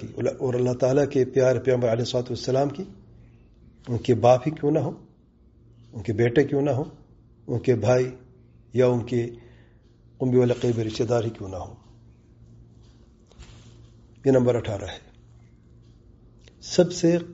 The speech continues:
قریب رشتہ دار سے بھی جو ایسے رشتہ دار جو اللہ تعالیٰ اور اللہ تعالیٰ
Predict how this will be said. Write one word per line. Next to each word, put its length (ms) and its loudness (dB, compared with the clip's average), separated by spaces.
قریب 340 0
رشتہ 240 -6
دار 280 0
سے 260 -4
بھی 100 -10
جو 520 2
ایسے 300 4
رشتہ 200 0
دار 280 -2
جو 200 4
اللہ 220 4
تعالیٰ 420 2
اور 140 0
اللہ 260 0
تعالیٰ 360 0